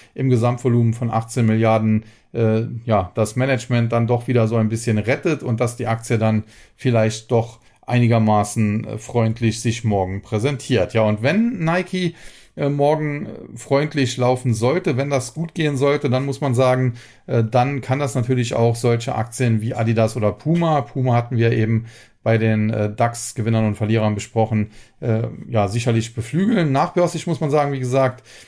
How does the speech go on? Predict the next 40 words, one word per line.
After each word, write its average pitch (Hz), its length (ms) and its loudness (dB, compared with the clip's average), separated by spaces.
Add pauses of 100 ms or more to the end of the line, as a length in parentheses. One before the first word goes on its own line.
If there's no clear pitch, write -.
(180)
äh, 123 120 0
die 113 120 0
Aktie 123 260 0
teilweise 123 420 2
bis 135 280 -2
zu 131 100 -4
knapp 120 240 -2
fünf 135 300 -2
Prozent 117 560 0
<clears throat> - 40 -14
im 160 460 2
Plus 156 300 2
gewesen. 147 460 2 (280)
Mittlerweile 135 460 0
das 117 180 0
Ganze 123 240 0
aber 117 100 2
auch 120 80 0
schon 117 140 0
wieder 110 160 2
zusammengebröckelt. 127 1080 0
Aktuell 113 460 0 (300)
liegt 120 240 -2
das 127 140 0
Plus 120 260 0
noch 117 160 2
bei 113 120 0
etwas 110 300 0
über 127 220 2
einem 127 240 2
Prozent. 123 400 0
Nichtsdestotrotz, 143 760 -2
dafür, 147 260 0
dass 131 140 2
das 117 220 -2
Zahlenwerk 135 520 0
jetzt 117 140 -2
nicht 127 200 0
überragend 117 540 0
war, 120 300 2